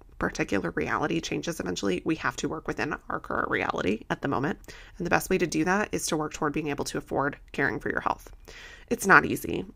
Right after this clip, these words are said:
at all, and I really hate that. But knowing how to make your money work for you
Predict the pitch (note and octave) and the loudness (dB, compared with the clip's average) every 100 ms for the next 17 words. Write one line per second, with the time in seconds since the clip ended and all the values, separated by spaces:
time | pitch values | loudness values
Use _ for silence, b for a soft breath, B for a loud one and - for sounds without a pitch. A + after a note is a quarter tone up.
0 | - - D3+ - - - - E3 D#3+ D#3 | -12 -6 -2 0 2 2 4 4 8 8
1 | C#3 E3+ - - - - E3 - - F#3 | 8 4 -2 -2 -6 0 0 0 -2 2
2 | F3+ F#3 G3 F#3+ F3+ E3+ E3 D#3 D3+ D3 | 6 8 6 6 2 2 2 0 0 0
3 | D3 C3 - G3+ A3 A3+ | 0 -2 -2 -2 -2 -4